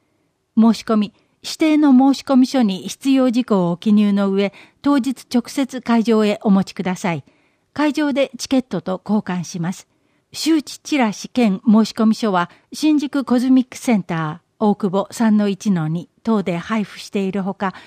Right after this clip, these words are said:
新宿未来創造財団ホームページ、エイチティーティーピーコロンスラッシュスラッシュダブリューダブリューダブリュー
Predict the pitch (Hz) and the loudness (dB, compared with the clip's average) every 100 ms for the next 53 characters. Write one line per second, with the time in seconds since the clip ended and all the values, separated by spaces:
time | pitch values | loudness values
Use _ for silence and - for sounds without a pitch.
0 | - _ - 294 294 277 277 254 285 262 | -20 _ -6 0 2 2 -2 2 4 4
1 | 196 - 240 220 220 202 220 185 165 165 | 2 0 0 2 2 2 0 0 -2 -6
2 | - 220 220 202 196 208 160 156 - _ | -2 2 4 2 0 -2 -4 -8 -18 _
3 | _ - 262 240 - - 247 233 240 220 | _ 0 2 2 -4 -2 0 0 -4 -4
4 | 233 165 135 - 240 196 165 208 208 - | -4 -4 -6 -2 0 0 -2 -4 -4 -4
5 | 180 214 196 185 160 170 208 202 220 214 | -6 -4 -4 -6 -8 -4 -4 -2 -2 -2
6 | 208 208 202 196 202 190 165 165 | -4 -4 -2 -2 -2 -4 -6 -8